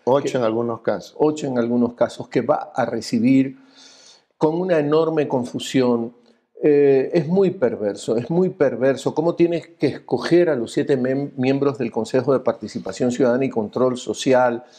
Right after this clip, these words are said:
Speaker 2: Ahí va a haber muchas confusiones, ahí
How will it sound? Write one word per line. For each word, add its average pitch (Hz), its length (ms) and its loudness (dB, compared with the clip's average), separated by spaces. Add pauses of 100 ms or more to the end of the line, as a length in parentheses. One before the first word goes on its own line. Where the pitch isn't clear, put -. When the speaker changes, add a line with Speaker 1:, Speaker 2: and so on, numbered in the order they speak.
(200)
Speaker 2:
Ahí 147 180 2
va 165 100 2
a 160 40 2
haber 156 220 2
muchas 160 520 -2
confusiones, 135 760 -2
ahí 170 400 0